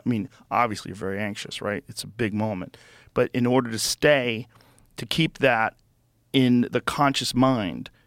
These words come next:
he, he recommends and he teaches how you use, uh, like, a mantra.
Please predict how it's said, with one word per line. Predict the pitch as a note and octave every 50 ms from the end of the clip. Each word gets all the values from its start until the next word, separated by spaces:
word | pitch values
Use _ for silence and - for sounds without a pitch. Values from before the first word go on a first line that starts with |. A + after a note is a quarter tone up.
| _ _ _ _
he, | - - D3 D3 C#3+ C#3+ C3+ -
he | - - - D3+ D3
recommends | C3 C3 C3+ C3 - - B2+ B2 A#2+ A2+ G#2 F#2+ F#2 G#2 A2+ - -
and | A2+ G#2
he | G2 - B2
teaches | A2+ - - - E3 D#3 - - - - - - - - _ _ _ _ _ -
how | - - B2 B2 B2+ B2+
you | A#2+ A2+ A2+ A#2 A#2 A2+ A2 A2
use, | A2 A2+ A#2 B2+ C#3+ D3 C#3+ C#3 A#2+ A2+ A2 G#2 G2 - - - _ _ _ _ _ _ _ -
uh, | - A2+ A2 G2+ -
like, | B2 A#2+ A2+ A2+ G#2 -
a | - A2
mantra. | A2+ A2+ A2 A2+ A#2 B2 B2 B2+ - - - F#2 C#2+ -